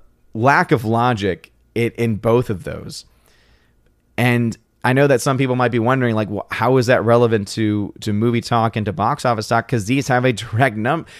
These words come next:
these have a direct impact on these numbers.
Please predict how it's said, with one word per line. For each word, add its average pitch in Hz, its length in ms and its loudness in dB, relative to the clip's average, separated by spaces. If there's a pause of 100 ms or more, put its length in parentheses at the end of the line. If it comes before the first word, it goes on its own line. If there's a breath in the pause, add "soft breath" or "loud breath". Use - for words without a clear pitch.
these 139 160 2
have 143 160 4
a 143 60 2
direct 120 380 2
impact 123 520 0 (380 soft breath)
on 131 200 4
these 123 160 0
numbers. 143 500 -2